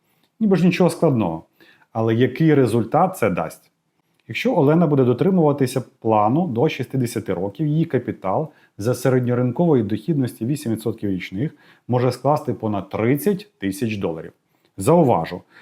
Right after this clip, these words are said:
що це вже з врахуванням інфляції, тобто в сьогоднішніх грошах. І це в кілька разів більше за проінвестовану суму.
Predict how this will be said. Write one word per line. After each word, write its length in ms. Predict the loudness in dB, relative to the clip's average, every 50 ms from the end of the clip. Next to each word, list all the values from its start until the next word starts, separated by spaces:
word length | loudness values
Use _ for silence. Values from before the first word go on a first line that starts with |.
| _ _
що 200 | -8 -4 -4 -4
це 260 | -2 0 0 2 2
вже 120 | 4 2 2
з 60 | 2
врахуванням 440 | 2 0 0 2 0 2 2 2 2
інфляції, 560 | 0 0 -2 -4 -6 -6 -8 -12 -16 -18 -16 -14
тобто 240 | -14 -10 -6 -6 -6
в 80 | -4
сьогоднішніх 680 | -4 -4 -2 0 2 2 2 2 0 -2 -2 -2 -2 0
грошах. 360 | 0 -2 -4 -4 -8 -12 -20 -20 _ _ _ _ _ _ _ _ _ _ -10
І 60 | -10
це 320 | -8 -4 -2 0 2 2 0
в 80 | 0
кілька 340 | -2 -2 -2 -2 0 0 0
разів 300 | 2 2 2 2 0 0
більше 400 | 0 -2 -2 -2 -2 -2 -2 -2
за 120 | -2 -2
проінвестовану 720 | -2 -2 -2 -2 -2 -2 -4 -4 -2 0 0 2 2 0
суму. 340 | 0 -2 -6 -10 -10 -10 -12